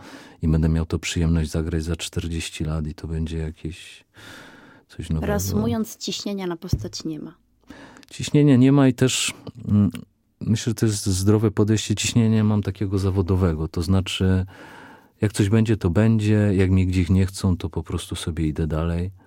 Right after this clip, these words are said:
Speaker 1: Bo
Speaker 2: Ale nie
Speaker 1: to
Speaker 2: jest pan już spełnionym aktorem.
Speaker 1: Nie, broń Boże, no bo spełnienie aktorstwa, powiedzieć, że jestem spełnionym aktorem, to jest, no
Speaker 2: Koniec?
Speaker 1: już, to, to już jest koniec, no bo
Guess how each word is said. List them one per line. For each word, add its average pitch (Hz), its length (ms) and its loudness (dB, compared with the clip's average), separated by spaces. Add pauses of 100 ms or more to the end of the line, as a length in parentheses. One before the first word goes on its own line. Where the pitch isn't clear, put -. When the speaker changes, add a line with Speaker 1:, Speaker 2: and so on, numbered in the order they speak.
(420)
Speaker 1:
Bo 98 100 -2
Speaker 2:
Ale 120 140 4
nie 269 120 6
Speaker 1:
to 202 60 4
Speaker 2:
jest 98 100 0
pan 185 140 -4
już 175 140 -6
spełnionym 180 480 -4
aktorem. - 520 -16 (180)
Speaker 1:
Nie, 92 180 2
broń 92 200 2
Boże, 131 220 0
no 92 100 2
bo 95 160 0
spełnienie 117 480 2
aktorstwa, 107 480 -4
powiedzieć, 104 460 0
że 101 160 0
jestem 98 240 0
spełnionym 95 520 2
aktorem, 107 500 -2
to 117 180 -4
jest, 123 520 -6 (640)
no - 80 -4
Speaker 2:
Koniec? 139 140 0
Speaker 1:
już, 254 100 -6
to, - 200 -8
to - 120 -4
już 180 120 -4
jest 170 120 -8
koniec, 90 500 0
no 92 120 -2
bo 95 380 -4